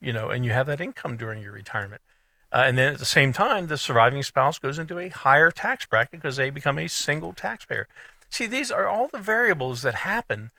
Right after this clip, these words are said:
And investment people, you know, they all give that same warning. They say, you know, "We don't provide tax advice." So people ignore taxes.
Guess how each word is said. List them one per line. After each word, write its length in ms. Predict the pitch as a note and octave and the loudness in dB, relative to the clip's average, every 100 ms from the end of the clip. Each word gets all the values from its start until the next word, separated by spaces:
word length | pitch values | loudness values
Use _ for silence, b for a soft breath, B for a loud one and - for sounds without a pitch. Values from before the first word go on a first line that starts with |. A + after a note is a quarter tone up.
| - | 2
And 240 | D#3+ D3 | 6 6
investment 560 | D3+ C#3 G3+ D#4+ - D4 | 2 2 4 4 2 -8
people, 480 | - G2+ - A#2+ A3 _ | -6 -8 -8 -10 -12 _
you 100 | - | -2
know, 40 | A#2+ | 2
they 160 | B2+ | 4
all 160 | B2 D#3+ | 6 6
give 160 | D#3+ D3+ | 4 4
that 160 | D3+ | 4
same 320 | - F3 E3 | 4 4 6
warning. 300 | D3+ C4 C3+ | 6 4 2
They 100 | G2+ | -4
say, 180 | G#2 C#3 | -6 -4
you 80 | A#2+ | -4
know, 80 | G2 | -4
"We 200 | G#2 C3+ | -2 0
don't 220 | C3+ C3+ | 2 0
provide 360 | C3+ B2+ C3+ - | 0 0 0 -2
tax 300 | F3 A3 - | -6 -6 -8
advice." 340 | G#2 F#2+ - | -6 -6 -8
So 160 | - - | -8 -8
people 320 | G#3 A3 G3+ | -8 -4 -4
ignore 340 | C3 B2 F#3+ | -2 0 0
taxes. 640 | - G2+ F2 - A2 D3+ | 0 -2 -4 -6 -14 -18